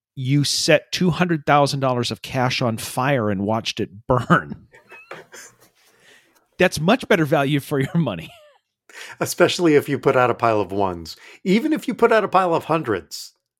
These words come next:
Speaker 1: Yeah.
Speaker 2: it's gonna
Speaker 1: Yeah.
Speaker 2: burn for a
Speaker 1: Yeah.
Speaker 2: long
Speaker 1: It's gonna,
Speaker 2: time.
Speaker 1: it's gonna take a while.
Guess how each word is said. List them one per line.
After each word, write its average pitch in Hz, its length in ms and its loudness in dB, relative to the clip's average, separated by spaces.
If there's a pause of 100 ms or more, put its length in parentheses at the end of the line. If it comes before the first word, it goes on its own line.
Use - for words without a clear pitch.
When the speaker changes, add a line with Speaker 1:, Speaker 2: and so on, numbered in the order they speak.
(200)
Speaker 1:
Yeah. 190 160 0
Speaker 2:
it's 160 160 -4
gonna 139 200 -2
Speaker 1:
Yeah. 156 100 4
Speaker 2:
burn 98 340 -2 (340)
for 151 140 2
a 147 60 2
Speaker 1:
Yeah. 123 120 -4
Speaker 2:
long 110 440 4
Speaker 1:
It's - 80 -6
gonna, 107 240 -4
Speaker 2:
time. 85 120 -18 (280)
Speaker 1:
it's - 100 -14
gonna 226 120 4
take 180 160 0
a 143 60 -2
while. 92 240 -4